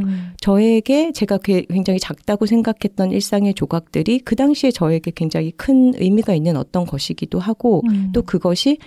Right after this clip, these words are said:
Speaker 2: 상대방에게 전해졌을 때 또 다른 이야기를 끌어내오는 어떤 화두가 되기도 한다는 면에서
Speaker 1: 음.
Speaker 2: "아, 이래서 서간문, 편지 글이라는 형식이 의미가 있구나"라는 거를 저는 깨달았어요.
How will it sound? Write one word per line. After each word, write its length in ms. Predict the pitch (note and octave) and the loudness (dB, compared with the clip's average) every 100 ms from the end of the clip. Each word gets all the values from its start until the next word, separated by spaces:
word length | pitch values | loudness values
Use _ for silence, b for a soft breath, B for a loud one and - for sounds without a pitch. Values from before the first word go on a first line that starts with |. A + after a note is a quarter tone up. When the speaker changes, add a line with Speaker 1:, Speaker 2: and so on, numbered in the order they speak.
| B | B
Speaker 2:
상대방에게 880 | B C#4+ C#4+ D4+ C4+ B3 A#3 - G3 | B 0 2 2 2 2 0 0 -4
전해졌을 800 | F#3+ - F3 F#3+ E3 C#3 - D#3 | -2 -2 0 0 0 -4 -4 -6
때 340 | - G#3+ F#3 D3+ B B B | -2 0 0 -2 B B B
또 100 | C#4+ | -4
다른 420 | D4 D#4 D4 B3+ | 0 4 4 4
이야기를 600 | G#3 E3+ E3+ F3 E3 F3 | 4 2 0 -2 -2 -4
끌어내오는 1200 | - C#4 D4 C4 C#3+ D3+ D3+ F3+ F3 D#3+ E3 D3 | -2 0 2 2 2 2 2 0 2 2 2 0
어떤 360 | C#3 D3 C#3 D#3 | -4 -6 -6 -4
화두가 360 | G3+ G#3+ A3 F#3 | -2 -2 -2 -2
되기도 480 | - C#3+ D#3+ D#3 | -2 -4 -4 -4
한다는 480 | E3+ A#3+ B3+ C4 A#3+ | -2 2 2 2 2
면에서 640 | F3 D3 D#3+ E3 D#3+ D#3 G#3 | 2 0 -2 -4 -2 -2 -4
Speaker 1:
음. 60 | F#3+ F3+ F3 B | -6 -6 -12 B
Speaker 2:
"아, 80 | G#3 | -4
이래서 640 | G3+ G#3 C4 - A#3+ A3+ A3+ | -2 0 0 0 0 2 0
서간문, 540 | C4 B3+ A#3+ G#3+ C#4 - - | 0 0 2 4 2 -2 -2
편지 340 | B3 A#3+ B3 | 2 2 2
글이라는 560 | A3 E3 F3 E3+ F3 F#3+ | -2 -2 0 0 0 2
형식이 560 | B3 B3+ - B3+ G3 | 2 2 -2 -4 -4
의미가 400 | - G3+ B3+ C4 | 0 4 4 2
있구나"라는 600 | F#3 - F3+ E3+ D#3 D#3 D#3+ | -2 -2 -2 0 0 0 -2
거를 300 | D#3+ D#3+ D#3 | -2 -2 -4
저는 560 | - D#3 E3+ E3 E3 E3 | -4 -2 0 0 -2 -4
깨달았어요. 880 | A3 A#3 A3+ C#3 - - C3 C3+ C#3+ | -2 0 -2 -4 -8 -8 -6 -6 -10